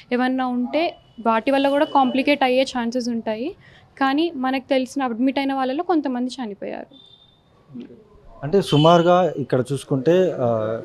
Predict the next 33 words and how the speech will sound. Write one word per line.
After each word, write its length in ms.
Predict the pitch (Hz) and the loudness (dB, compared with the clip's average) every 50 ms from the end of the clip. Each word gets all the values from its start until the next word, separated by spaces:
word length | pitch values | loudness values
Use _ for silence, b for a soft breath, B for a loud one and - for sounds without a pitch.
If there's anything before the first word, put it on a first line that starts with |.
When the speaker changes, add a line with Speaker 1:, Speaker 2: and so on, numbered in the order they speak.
| - | 0
Speaker 2:
పేద 100 | - 143 | 2 4
ప్రజలు 340 | 156 160 156 165 156 151 151 | 4 4 4 4 4 4 4
ఎక్కువగా 280 | 143 147 - 135 123 123 | 2 2 2 0 2 2
ఉంటారు. 280 | 117 110 104 117 139 175 | 0 0 0 -2 0 2
ఈ 120 | 190 180 | 2 2
పేద 200 | - - 156 151 | 2 4 2 4
ప్రజలకు 380 | 160 - 156 160 151 143 143 135 | 4 2 2 2 2 2 0 0
సంబంధించి 500 | - 143 139 135 131 131 123 123 135 120 | 0 0 0 2 2 0 -2 -2 -2 -2
కూడా, 320 | 127 127 143 175 202 208 - B B B B B B - | 0 2 2 2 2 0 -2 B B B B B B -2
ఆ, 240 | 123 120 123 127 127 127 - - 143 | 0 2 2 2 0 -2 -6 -6 -4
ఆ, 360 | 135 131 127 120 117 113 113 113 120 | -2 -2 0 -2 -2 -2 -4 -4 -6
ఎక్కువ 220 | 123 - - 185 | -2 0 2 2
శాతం 300 | 170 165 156 - 151 143 | 2 2 0 0 -2 -2
కూడా 140 | 143 147 170 | -2 -2 -2
కళ్ళు 440 | 160 - 143 135 147 156 165 160 147 | 0 0 0 0 2 2 0 0 0
సేవిస్తూ 460 | - 147 139 139 131 127 - 135 127 | 0 0 0 0 -2 -4 -2 -2 0
ఉంటారు 280 | 120 117 117 117 117 143 | 0 0 0 -2 -2 -2
అని 140 | 156 156 | -4 -4
చెప్పేసి 280 | 147 123 139 131 123 127 - - | -6 -4 -4 -4 -6 -6 -6 -4
మాట్లాడుతూ 440 | 135 117 113 113 113 110 107 - 107 | -2 -2 -2 -2 -4 -6 -6 -6 -8
ఉన్నారు. 360 | 101 101 101 101 107 131 - - B B B B B B | -8 -8 -10 -10 -10 -10 -12 -12 B B B B B B
అంటే 180 | 135 151 180 175 | -2 0 0 0
సుమారుగా 520 | - - 160 165 170 170 170 170 185 180 | 0 0 0 0 2 2 2 2 0 0
మీరు, 400 | 175 170 170 160 160 156 143 135 139 | 0 0 0 2 2 0 -2 -2 -4
ఆ, 260 | 127 123 120 120 117 117 | -4 -2 0 0 0 0
ఈ 140 | 120 127 | 0 2
ఏరియాలో 340 | 139 151 165 170 185 175 160 | 4 4 6 6 6 4 4
ఎంతమంది 320 | 156 151 170 175 175 165 156 | 2 0 0 0 -2 -2 0
పీపుల్ 260 | - 165 151 156 151 | 0 0 0 0 0
ఉండే 120 | 151 143 | 2 2
అవకాశం 320 | 139 139 135 127 - 135 127 | 2 2 0 -2 -4 -4 -4
ఉంది 120 | 123 123 | -2 -2
మేడం? 200 | 120 113 117 | -2 -4 -6